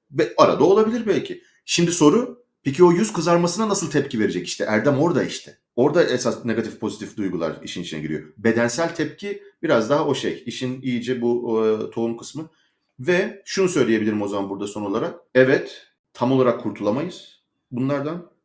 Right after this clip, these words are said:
Tam olarak bilişsel çarpıtmalardan da kurtulamayız. Bunu da söyleyebiliriz. Mükemmel bir, e,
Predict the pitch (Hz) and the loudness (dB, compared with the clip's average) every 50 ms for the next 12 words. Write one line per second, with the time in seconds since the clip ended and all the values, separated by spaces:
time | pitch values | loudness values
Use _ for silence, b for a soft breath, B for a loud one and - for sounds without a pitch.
0 | _ _ - - 127 143 151 170 170 - - 139 131 131 131 - 156 151 147 - | _ _ -6 -4 -2 -2 0 0 -2 -4 -4 -4 -4 -4 -4 -4 -4 -4 -4 -4
1 | 151 139 143 147 147 156 147 151 151 147 196 233 233 208 - - 147 - 113 120 | -4 -4 -4 -4 -4 -2 -2 0 0 -2 -4 -4 -6 -6 -4 -4 -4 -2 -2 -2
2 | 113 107 95 85 - - - - 113 127 175 240 226 220 185 156 123 101 92 - | -2 -2 -2 -6 -8 -10 -12 -8 -6 -6 -4 -4 -4 -4 -2 -2 -2 -2 -2 -4
3 | - - - - - - - _ - _ - _ _ _ _ _ _ _ - 107 | -6 -10 -14 -18 -20 -20 -20 _ -20 _ -20 _ _ _ _ _ _ _ -12 -8
4 | 104 107 107 - 120 107 110 110 117 110 - - 113 - - - - _ _ _ | -8 -6 -2 2 2 4 4 4 4 2 2 2 0 -2 -2 -10 -14 _ _ _
5 | _ _ _ _ _ _ _ _ _ _ - 107 | _ _ _ _ _ _ _ _ _ _ -6 -4